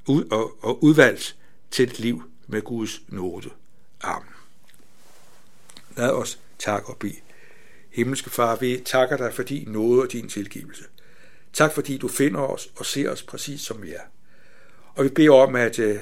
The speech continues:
vi til stadighed må finde vores identitet i, at vi er fundet og elsket og udvalgt af dig. Tak fordi du er den, der har fjernet vores synd,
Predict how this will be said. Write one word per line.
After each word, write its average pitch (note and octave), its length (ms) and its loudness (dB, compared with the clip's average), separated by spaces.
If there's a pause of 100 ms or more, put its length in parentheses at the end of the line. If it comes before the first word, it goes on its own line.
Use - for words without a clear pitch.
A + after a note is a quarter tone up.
(140)
vi A#2 120 -4
til A#2 140 -4
stadighed B2+ 460 2
må A#2 140 -4
finde A#2+ 280 -2
vores A#2+ 240 -2
identitet B2+ 680 -2
i, B2 240 -4 (640)
at A#2+ 140 2
vi B2 80 8
er A#2 80 10
fundet B2+ 420 6 (100)
og - 240 -4
elsket A#2+ 380 4
og - 120 -4
udvalgt A2+ 400 0
af G2+ 60 -6
dig. - 180 -10 (1200)
Tak D3+ 160 8
fordi D3 280 4
du C#3+ 140 2
er C3 40 6
den, B2+ 240 6
der B2+ 60 2
har A2 120 -2
fjernet B2 460 6
vores A2+ 220 2
synd, - 220 2